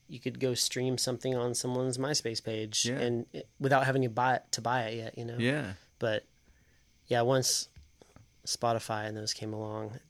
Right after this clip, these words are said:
Speaker 1: there wasn't really a need for that anymore. But
Speaker 2: Yeah, yeah, shut down.
Speaker 1: Yeah.
Speaker 2: Well, what else? What are we, what are we forgetting? What are we leaving out?
Speaker 1: Man, I don't know. Um,
Speaker 2: I have one thing I wanna mention to you.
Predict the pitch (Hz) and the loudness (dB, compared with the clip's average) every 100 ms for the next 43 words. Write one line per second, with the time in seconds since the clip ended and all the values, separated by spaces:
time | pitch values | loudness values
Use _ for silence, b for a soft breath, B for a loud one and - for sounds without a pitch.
0 | _ _ b b b _ 113 117 - 113 | _ _ b b b _ -8 -6 -6 -6
1 | 110 113 117 - 135 127 131 127 123 123 | -8 -8 -8 -10 -10 -8 -6 -6 -6 -6
2 | 123 117 104 101 92 - _ - 101 - | -2 2 2 2 -2 -12 _ -12 -10 -4
3 | 127 107 101 101 - 92 117 107 110 - | -2 -2 -4 -6 -8 -6 -4 -4 -6 -2
4 | 160 170 226 254 143 - 156 175 214 147 | 2 6 8 8 6 4 -2 -2 -2 -4
5 | 123 143 185 202 156 - - 123 135 135 | -4 -4 -2 -4 -6 -8 -2 2 2 4
6 | 123 135 139 135 123 120 123 120 - - | 4 2 2 2 0 0 0 -2 -6 -20
7 | - B B B B B B B B _ | -16 B B B B B B B B _
8 | - 165 220 202 B B B 147 185 190 | -2 2 4 2 B B B -2 0 0
9 | 196 127 117 120 110 110 b b b _ | 0 0 0 0 0 -4 b b b _
10 | _ _ _ _ _ _ _ - 139 120 | _ _ _ _ _ _ _ 0 0 2
11 | 120 127 113 98 92 98 98 95 101 87 | 0 0 -4 -4 -4 -4 -4 -4 -6 -6
12 | 98 101 | -6 -6